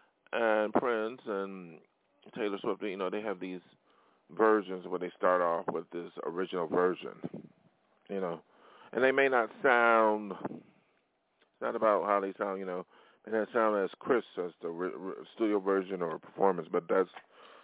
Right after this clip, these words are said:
the songwriting, you know, start off the song, and that's why I just released it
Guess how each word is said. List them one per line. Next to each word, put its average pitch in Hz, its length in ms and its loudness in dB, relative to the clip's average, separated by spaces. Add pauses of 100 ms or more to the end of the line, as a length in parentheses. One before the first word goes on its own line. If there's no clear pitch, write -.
(340)
the - 60 -6
songwriting, 98 420 2
you 90 60 -8
know, 85 160 -6
start 87 240 0
off 82 160 -4 (160)
the 73 80 -6 (100)
song, 98 320 2
and 80 100 -12
that's 90 220 -10
why 85 320 -8 (400)
I 127 140 4
just 113 180 -12
released 101 400 -4
it 95 160 -2